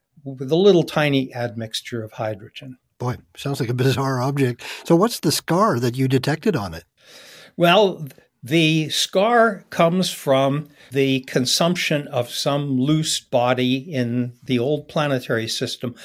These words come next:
Speaker 1: left over from when this star was a star like our sun with a planetary system. Once in a while, the big planets in, in the remainder solar system will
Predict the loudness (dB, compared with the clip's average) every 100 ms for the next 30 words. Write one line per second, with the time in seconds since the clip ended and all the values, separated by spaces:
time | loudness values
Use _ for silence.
0 | -20 -14 0 0 2 2 4 4 0 -6
1 | -6 -2 2 4 2 0 -4 0 2 4
2 | 2 0 -2 -2 -4 -4 -2 2 2 2
3 | -2 -2 -2 -2 -2 0 2 2 2 0
4 | -2 -4 -4 -8 -8 -8 -8 -8 -10 -12
5 | -18 -20 -20 -2 2 2 2 4 6 6
6 | 4 2 -2 -4 -2 2 2 0 -4 -2
7 | -2 -4 -8 -2 -2 0 -4 -10 -4 -2
8 | 0 2 2 4 2 2 -2 -8 -8 -2
9 | 0 0 -2 -2 -2 0 -2 -2 -6 -18
10 | -2 2 2 2